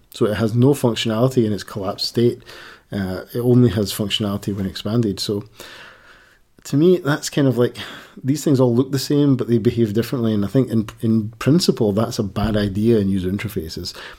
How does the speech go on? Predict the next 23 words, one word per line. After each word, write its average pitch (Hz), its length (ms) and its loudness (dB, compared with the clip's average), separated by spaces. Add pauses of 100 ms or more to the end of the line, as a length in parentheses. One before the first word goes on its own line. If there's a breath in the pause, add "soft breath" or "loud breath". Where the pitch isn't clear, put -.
(160 loud breath)
Two 131 160 4
things 120 240 2
that 95 60 -4
look 113 160 0
the 110 80 -4
same 107 260 0
should 101 180 -4
behave 98 260 -2
the 101 60 -6
same. 92 320 -4 (420 loud breath)
Uh, 98 180 -2
and 104 140 -2
if - 120 -4
they 107 80 0
behave 95 260 0
differently, 139 400 4
they 110 80 4
have 104 220 -2
to 107 80 -6
look 101 180 -2
differently. 90 460 -6 (440 loud breath)
And 101 400 0 (540)
that's, - 540 -2